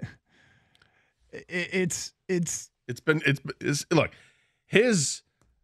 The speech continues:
Speaker 2: his delivery, whatever you wanna call it, his approach to, to doing media has worked for him.
Speaker 1: There's a market for it,
Speaker 2: Yeah.
Speaker 1: okay? And, you know, we've <laughs>
Speaker 2: there's also an anti-market
Speaker 1: There
Speaker 2: for it,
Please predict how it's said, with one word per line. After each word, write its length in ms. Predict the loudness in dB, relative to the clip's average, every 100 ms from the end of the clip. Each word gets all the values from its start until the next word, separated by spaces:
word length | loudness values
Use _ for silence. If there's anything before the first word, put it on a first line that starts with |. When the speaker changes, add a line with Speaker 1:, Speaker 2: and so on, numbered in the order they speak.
| _ _
Speaker 2:
his 240 | 2 4 4
delivery, 360 | 6 6 6
whatever 320 | 6 6 6
you 60 | 6
wanna 220 | 6 4
call 300 | 2 2 2
it, 80 | 0 -4 _ _ _ -10
his 220 | -4 -2
approach 500 | 0 4 4 4 0
to, 180 | 0 0
to 160 | 0
doing 480 | -2 2 2 2 -2 -8 _ _ _ -20 _ -20 -20 -12
media 680 | -8 2 4 4 4 2 0
has 180 | -2 2
worked 200 | 0 0
for 140 | -4
him. 40 | 0
Speaker 1:
There's 180 | 2 2
a 40 |
market 420 | 2 0 0 -4
for 280 | -4 -8 -10
it, 100 | -10
Speaker 2:
Yeah. 60 | -4 0
Speaker 1:
okay? 420 | 2 2 0 -4 -4
And, 500 | 0 2 2 0 -2 -10 _ _ _ -6 -2
you 120 | 0
know, 80 | 0
we've 320 | 2 0 -2 -6 -16
<laughs> 40 | -20 _ 0
Speaker 2:
there's 160 | 4 4
also 240 | 4 4
an 60 | 4
anti-market 800 | 6 4 4 2 2 0 2 2
Speaker 1:
There 140 | 4
Speaker 2:
for 60 |
it, 60 | 4